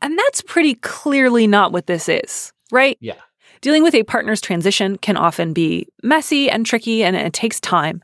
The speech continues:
Speaker 1: Um, this is not mostly well-meaning with some mistakes. Um, this is, y-,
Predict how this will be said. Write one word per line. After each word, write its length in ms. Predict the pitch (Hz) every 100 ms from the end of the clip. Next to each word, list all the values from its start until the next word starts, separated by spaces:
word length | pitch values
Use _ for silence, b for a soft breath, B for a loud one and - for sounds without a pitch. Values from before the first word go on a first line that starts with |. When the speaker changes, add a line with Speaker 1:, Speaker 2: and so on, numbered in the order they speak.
| B B B B
Speaker 1:
Um, 480 | 180 165 160 160 - -
this 320 | 214 359 359
is 140 | 339 226
not 440 | 208 196 185 185 - _ -
mostly 540 | 196 208 208 - 226
well-meaning 640 | 196 190 185 180 175 170 170
with 160 | 175
some 260 | - 180 175
mistakes. 720 | 165 - 165 160 - - - - b b
Um, 440 | 180 175 160 160 156 _
this 380 | 185 220 262 -
is, 500 | 208 180 170 - -
y-, 140 | -